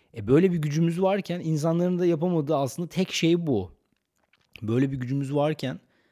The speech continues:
kendi içeriğimizi kendimiz üretip onu kendi funnel'larımızda, kanallarımızda yayınlayıp oraya işte takipçi ya da işte müşteri çekip işte markaya da,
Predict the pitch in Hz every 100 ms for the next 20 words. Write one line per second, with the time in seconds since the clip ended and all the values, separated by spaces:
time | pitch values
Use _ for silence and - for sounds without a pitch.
0 | _ _ _ - 117 123 147 139 131 -
1 | 127 139 135 143 147 139 147 147 139 120
2 | 98 - _ _ _ _ _ _ 117 135
3 | 135 127 131 131 147 139 _ - 131 135
4 | 120 113 104 104 92 113 120 113 113 110
5 | 107 104 98 95 101 92 107 107 107 101
6 | 95 139 - - _ _ _ _ _ _
7 | _ - 107 101 98 - - 98 - 113
8 | 104 - 98 - 107 104 104 _ 110 104
9 | 104 95 - 104 101 - 117 113 107 -
10 | 113 113 107 143 - - _ _ _ _
11 | _ _ _ _ _ _ _ _ - -
12 | 110 127 143 143 139 135 139 143 -